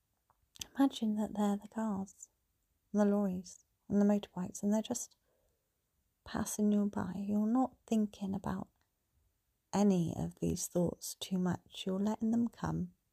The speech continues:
and you're letting them pass you by, while you're sat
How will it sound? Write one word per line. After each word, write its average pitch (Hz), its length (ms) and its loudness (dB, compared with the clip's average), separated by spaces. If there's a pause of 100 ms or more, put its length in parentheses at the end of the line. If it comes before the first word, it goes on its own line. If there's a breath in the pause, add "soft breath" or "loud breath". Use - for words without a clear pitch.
(1500)
and 175 140 2
you're 170 100 2
letting 165 280 -2
them 165 120 -2
pass - 360 -8
you - 60 -14
by, 170 400 -8 (1400)
while 175 180 0
you're 190 260 2
sat - 460 -8